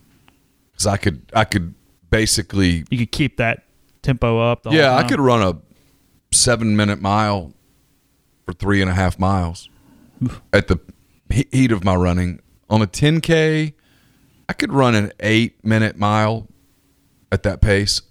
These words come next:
Speaker 2: So
Speaker 1: Like
Speaker 2: fifty-ish.
Speaker 1: Yeah. Yeah.
Speaker 2: Fifty-ish.
Speaker 1: And, uh, probably my best marathon time, if I could have ever stayed completely healthy, would be about nine and a half minutes.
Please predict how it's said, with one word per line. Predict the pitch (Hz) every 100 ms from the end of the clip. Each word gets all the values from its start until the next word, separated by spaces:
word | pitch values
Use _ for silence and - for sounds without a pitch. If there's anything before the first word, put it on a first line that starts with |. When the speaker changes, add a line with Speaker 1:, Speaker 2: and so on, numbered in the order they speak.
| _ _ -
Speaker 2:
So | -
Speaker 1:
Like | 101 - -
Speaker 2:
fifty-ish. | 151 - 131 - 127 - - - - - - _ _ _ _ _
Speaker 1:
Yeah. | - 233 113 87 _ _ _ -
Yeah. | 151 143
Speaker 2:
Fifty-ish. | 82 117 - - - - _ _ _ -
Speaker 1:
And, | 107 110 107 104
uh, | 104 104 104 95 - _ _ _ _ _ -
probably | - 135 110
my | 101
best | 87 98 95 - _ _ _ - - - _ _ _ _ _ _ _
marathon | 101 101 92 - 90 87
time, | - 90 87
if | 85 95
I |
could | 87 107
have | 90
ever | 92 87
stayed | - 92 85
completely | 82 76 - 101 - 85
healthy, | 92 87 - 87
would | 117
be | -
about | 98 -
nine | 90 90
and | 87
a | 82
half | 82 80 - -
minutes. | 80 78 -